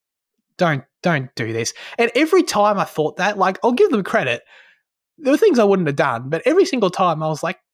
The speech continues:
"You came back. Like, that was okay. You didn't end up totally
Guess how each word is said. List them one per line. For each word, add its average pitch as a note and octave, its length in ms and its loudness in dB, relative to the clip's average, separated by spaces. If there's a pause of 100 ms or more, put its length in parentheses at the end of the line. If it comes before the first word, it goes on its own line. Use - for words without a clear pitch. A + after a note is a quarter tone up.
(360)
"You D#4+ 220 -2
came A3 320 -2
back. A#2 320 -4
Like, F3+ 160 0
that A3 120 4
was F3+ 100 2
okay. A#2+ 320 -4
You E3 100 -4
didn't G3 200 0
end E3 200 -2
up C#3 140 -4
totally B2+ 500 -6